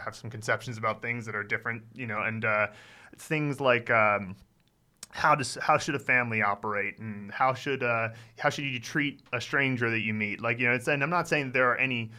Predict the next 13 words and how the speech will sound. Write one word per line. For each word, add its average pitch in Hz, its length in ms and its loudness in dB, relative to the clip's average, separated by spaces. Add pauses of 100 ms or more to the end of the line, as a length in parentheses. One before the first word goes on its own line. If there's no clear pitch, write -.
(300)
answers, 139 760 2
solid 170 500 4
answers 107 760 -6
that 131 160 0 (220)
are 113 360 2 (500)
in 123 460 0 (240)
China, 170 360 4
but 123 160 -2
there 127 140 8
are 123 200 8
at 120 80 -2
least 165 340 -2
frameworks 117 920 -2